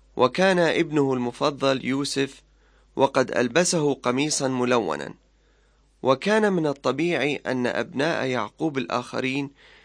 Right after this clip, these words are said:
يغارون من أخيهم يوسف، ربما لسبب معاملة أبيهم الخاصة له، أو ربما لأنه وأخيه الأصغر بنيامين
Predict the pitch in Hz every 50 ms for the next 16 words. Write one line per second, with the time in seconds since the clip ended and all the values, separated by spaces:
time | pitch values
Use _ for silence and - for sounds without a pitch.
0 | _ _ - - 135 135 113 131 131 131 127 147 165 185 180 165 147 139 135 127
1 | - - 127 - - 160 165 160 143 143 143 139 131 131 127 117 110 - - -
2 | - - - _ _ _ _ _ _ _ _ _ _ _ _ _ _ - - 185
3 | 196 165 202 196 185 180 175 165 156 143 135 - 175 165 160 156 139 143 135 127
4 | 123 117 101 131 147 147 143 139 131 131 - - 123 - - 113 117 139 143 147
5 | 143 139 135 123 - - 101 107 - - - 139 147 143 - - 131 120 120 120
6 | 120 - - - - _ _ _ _ _ _ _ _ _ _ _ _ _ _ -
7 | 151 156 165 185 226 202 185 208 196 190 185 175 160 156 - - 135 185 185 175
8 | 170 160 151 151 147 139 127 - - 127 127 - 160 170 165 143 139 131 - -
9 | - 143 131 131 131 131 120 117 120 117 117 117 113 113 120 131 143 147 143 143